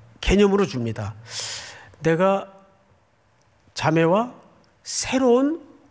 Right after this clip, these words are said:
관계를 설정하고 싶다. 새로운 관계의 생성을 원할 때 선물을 줘요." 그럼 당연히 준 사람에게 뭐가 있을까요? 기대를 갖는단 말이에요. 사-, 선물에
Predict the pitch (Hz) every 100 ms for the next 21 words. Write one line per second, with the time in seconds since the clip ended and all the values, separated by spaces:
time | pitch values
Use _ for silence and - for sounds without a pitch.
0 | - - 165 185 202 196 190 233 220 -
1 | 262 240 170 143 120 - - 113 - -
2 | _ _ _ _ _ _ _ - - 233
3 | 254 254 247 240 - 160 180 175 175 180
4 | - - 311 262 247 240 262 - - 147
5 | 156 165 131 - 131 101 - _ _ _
6 | - - 196 175 170 139 120 110 107 -
7 | - - _ - 247 233 180 214 233 226
8 | - - - _ _ _ _ - 202 247
9 | 220 226 214 208 202 226 220 - - _
10 | _ _ _ _ _ _ _ _ _ -
11 | 165 180 135 135 117 - - - _ -
12 | - 180 254 269 226 147 135 123 120 117
13 | 110 110 110 110 - - - - - -
14 | 208 - - - 247 240 233 226 226 254
15 | 262